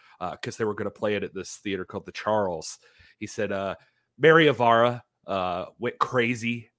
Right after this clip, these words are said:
and, uh, they took it, uh, before a court, and the judge came out, said his eyes had been insulted for ninety minutes. And there was, like, a huge article in the paper that it was the most blasphemous movie ever made. And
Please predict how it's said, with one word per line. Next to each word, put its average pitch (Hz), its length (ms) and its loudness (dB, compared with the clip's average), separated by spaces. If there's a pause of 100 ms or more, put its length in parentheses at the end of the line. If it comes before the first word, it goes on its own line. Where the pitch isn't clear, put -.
(160)
and, 101 260 0
uh, 98 300 -2
they 92 80 -10
took - 260 -4
it, 107 80 -8 (220)
uh, 98 200 -8
before 110 400 -2
a 95 60 -2
court, 120 480 2
and 104 160 -6
the 98 60 -4
judge 131 320 2
came 117 180 -2
out, 120 260 4 (360)
said - 180 0
his 113 220 -4
eyes 131 260 8
had 123 140 -6
been 120 160 -2
insulted 117 580 0
for 113 160 -6
ninety 113 320 -4
minutes. 110 460 -4 (360)
And 104 140 -4
there 127 80 2
was, 123 140 -2
like, 120 120 -2
a 92 60 -10
huge 156 380 0
article 131 420 4
in 123 60 -2
the 117 80 -4
paper 120 420 -2
that 117 100 0
it 113 80 0
was 107 140 -8
the - 80 -12
most 113 320 -4
blasphemous 113 760 0
movie 117 360 -2
ever 113 240 -4
made. 107 420 -2 (380)
And 104 360 -6